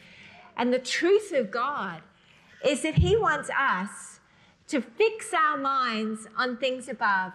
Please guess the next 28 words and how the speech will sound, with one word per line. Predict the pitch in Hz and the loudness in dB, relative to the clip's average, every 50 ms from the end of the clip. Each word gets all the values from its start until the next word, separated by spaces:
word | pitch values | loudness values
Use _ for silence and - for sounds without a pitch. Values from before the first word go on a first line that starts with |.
| - - - - _ | -14 -20 -20 -14 _
things | - 302 285 262 - | -2 -2 0 0 0
that | 294 247 | 2 0
are | 247 | 0
pure | 247 - - - - - 285 302 302 302 302 | 0 -6 -14 -14 -10 -8 -8 -8 -6 -4 -2
and | 302 302 294 294 269 220 226 226 | -2 0 0 0 -2 -2 -4 -4
lovely | 226 233 233 240 254 247 262 262 254 254 247 | -4 -2 -2 -4 -4 -6 -6 -6 -6 -6 -6
and | 240 - 202 214 | -8 -10 -10 -10
of | 214 214 | -8 -10
a | 220 | -10
good | 202 - 226 226 214 | -8 -6 -6 -6 -8
report. | 214 208 - - - 185 180 - - _ _ _ _ _ _ _ _ - - - - - - - _ _ _ - | -10 -16 -16 -20 -20 -18 -18 -18 -20 _ _ _ _ _ _ _ _ -20 -20 -20 -20 -20 -20 -20 _ _ _ -4
And | 262 294 320 | -2 0 0
in | 330 320 | 0 0
the, | 330 311 294 - - | -2 -2 -4 -6 -6
in | 320 320 | -4 -4
a | 330 330 | -4 -2
world | 277 320 320 339 392 427 427 392 - | -2 0 2 4 4 4 4 2 0
where | 311 294 277 262 254 247 233 233 - - - - - _ | 0 -2 -2 -2 -2 -4 -6 -6 -10 -16 -20 -20 -16 _
there | - 269 262 262 | -2 -2 -2 -2
seems | 262 - 302 285 269 277 262 - | -4 -2 -2 -2 -2 -2 -6 -10
to | - 277 | -10 -6
have | 269 240 214 - | -6 -6 -6 -4
been | 262 240 226 220 | -4 -4 -4 -6
so | - - - - - 302 285 311 320 320 294 | -8 -12 -14 -8 -4 -2 0 0 0 0 -2
much | 277 277 277 277 269 220 165 - - - - - - - - - _ _ _ _ - - - | -4 -4 -2 0 0 0 -2 -4 -8 -10 -10 -10 -10 -12 -14 -16 _ _ _ _ -14 -4 -2
anxiety | 226 233 233 233 220 - 254 226 226 247 254 254 262 254 247 - 269 254 247 247 247 254 247 208 | 0 0 0 0 -2 0 0 0 2 2 0 0 -4 -6 -8 -6 -6 -4 -4 -4 -6 -10 -14 -12
and | 208 196 196 190 | -10 -10 -10 -10
fear | - - - - - - 240 240 240 247 247 240 240 233 233 | -12 -18 -20 -12 -4 -4 -2 -2 -2 -4 -6 -8 -8 -10 -12